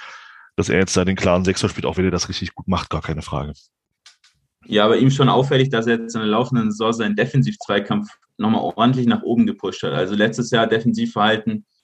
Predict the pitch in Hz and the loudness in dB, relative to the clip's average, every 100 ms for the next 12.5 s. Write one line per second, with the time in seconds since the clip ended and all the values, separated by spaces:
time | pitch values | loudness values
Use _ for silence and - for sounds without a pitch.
0 | _ _ _ - 104 110 104 107 117 104 | _ _ _ -2 2 2 2 4 2 2
1 | - 139 143 139 - 113 113 110 123 127 | 0 0 0 -2 -4 -2 0 0 0 -4
2 | - - - 117 117 117 120 113 113 143 | -6 -16 -4 0 2 2 2 2 2 4
3 | 139 135 - 147 - 127 131 139 131 139 | 4 4 0 -2 -2 -4 -2 0 0 0
4 | 127 127 120 - - 101 117 143 139 151 | 0 2 0 -2 -6 0 2 4 2 -2
5 | 147 - 104 104 - 110 107 110 117 - | -8 -8 -6 -6 -4 0 2 2 0 0
6 | 117 110 104 - 139 139 135 131 117 - | 0 -2 -2 0 0 2 0 0 -2 -6
7 | _ - 117 123 120 135 139 127 131 135 | _ -4 -2 0 2 2 2 2 2 2
8 | 120 - 127 139 139 135 139 _ _ - | -4 -4 -2 0 0 -2 -6 _ _ -8
9 | 98 104 110 131 127 120 123 113 135 143 | -2 2 2 4 4 2 2 2 2 0
10 | 139 127 123 123 - 110 - - 123 120 | 0 -2 -2 -6 -10 -16 -14 -4 0 2
11 | 131 127 110 107 139 147 135 123 123 - | 2 0 0 2 2 2 0 0 0 -2
12 | 117 117 101 110 107 | 0 0 -2 -4 -6